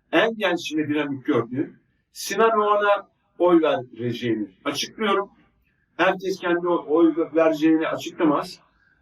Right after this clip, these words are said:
Ee, artı Atatürkçü bir aday olduğu için de oy vereceğim parti olarak da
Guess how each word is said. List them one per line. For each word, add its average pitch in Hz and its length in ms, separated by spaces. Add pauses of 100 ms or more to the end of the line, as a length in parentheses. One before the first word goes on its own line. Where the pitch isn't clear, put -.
Ee, 143 760 (140)
artı 190 520 (500)
Atatürkçü 196 640
bir 190 60
aday 175 280
olduğu 160 260
için 127 380
de 143 180 (1500)
oy 208 200 (140)
vereceğim 151 520
parti 147 520 (180)
olarak 135 500
da 180 200